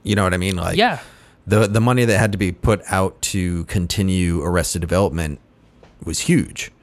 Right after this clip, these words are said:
Speaker 2: Yeah.
Speaker 1: You know, just in terms of cast alone, like, um,
Speaker 2: Totally. Yeah.
Speaker 1: So it's, um, I, I feel like, and this can be actually a, a nice lean into it, is, like, everyone is so desperate for content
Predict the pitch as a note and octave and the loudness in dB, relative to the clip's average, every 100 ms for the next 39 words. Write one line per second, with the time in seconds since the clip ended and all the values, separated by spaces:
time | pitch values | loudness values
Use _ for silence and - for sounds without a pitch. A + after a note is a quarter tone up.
0 | _ _ _ - D3+ G#3 G#2 D#2+ D2 - | _ _ _ -6 0 0 2 -2 -4 -4
1 | - G#2+ F#2+ F#2+ F2 D#2+ - G2+ - - | -2 -2 0 -2 -2 -6 -4 -4 -4 -8
2 | - D#2+ G#2 - E2 D#2 E2 - - - | -6 -2 -2 -2 -8 -8 -10 -14 -20 -14
3 | - D#2 C#2 F3+ D#3 A#2 - _ _ - | -6 -4 -2 -4 -6 -12 -18 _ _ -20
4 | - C#3 D#3+ B2 C#3 G#2+ G2 - - F#2+ | -10 -4 -4 0 2 2 2 -2 -4 0
5 | F2+ E2+ D2+ - - _ _ _ _ _ | 0 0 -4 -10 -14 _ _ _ _ _
6 | _ _ _ _ - A2+ - B2+ - A#2 | _ _ _ _ -6 -6 -4 -4 -2 0
7 | A2+ - D3 C#3 A2 G#2 G#2 - G2+ F2 | 0 2 4 4 2 -2 -2 0 -2 0
8 | D#2+ E2+ E2 D#2 D2 D2+ E2+ E2+ E2 - | 0 -2 -4 -4 -4 -4 -2 -2 -4 -6
9 | E2+ E2+ D#2+ D2 D#2+ - C#2 E2 E2 G2 | -4 -4 -4 -6 -6 -6 -6 -4 -6 -6
10 | F#2 F2 - - - - - _ _ - | -4 -6 -8 -18 -20 -20 -20 _ _ 0
11 | A#2+ A2 C3 B2+ B2 A#2+ A#2 - G#2 F2 | 2 2 2 2 2 2 0 0 -2 0
12 | - - - G2 F#2 F#2 F2 F2+ - _ | 0 0 2 2 2 0 0 -4 -6 _
13 | _ _ _ - - F2+ D#2 - F2 - | _ _ _ -20 -4 -2 -2 -2 -4 -2
14 | E2+ D#2+ D2+ D#2 F#2+ G#2+ | -6 -4 -4 -2 -2 -2